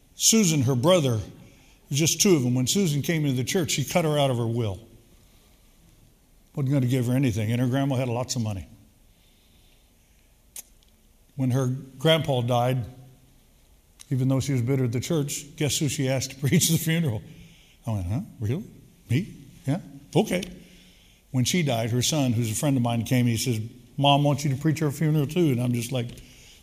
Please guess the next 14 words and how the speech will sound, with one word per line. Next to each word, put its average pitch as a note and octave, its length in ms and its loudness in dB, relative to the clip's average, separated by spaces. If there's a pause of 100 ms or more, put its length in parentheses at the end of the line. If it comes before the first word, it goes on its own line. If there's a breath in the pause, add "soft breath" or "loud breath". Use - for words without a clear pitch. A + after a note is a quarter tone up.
"Okay." A#3+ 520 -2 (1400 soft breath)
Afterwards, C3+ 720 2 (120)
her C3+ 80 -2
dad, B2+ 340 2
who's B2 180 2
an A#2 100 -2
attorney, A#2 500 -2 (760 loud breath)
said, C3 240 -4
"Susan, C#3 360 2
come C#3+ 200 0
by C3 180 2
with B2 160 0
your B2 100 -4
brother. A#2 340 -2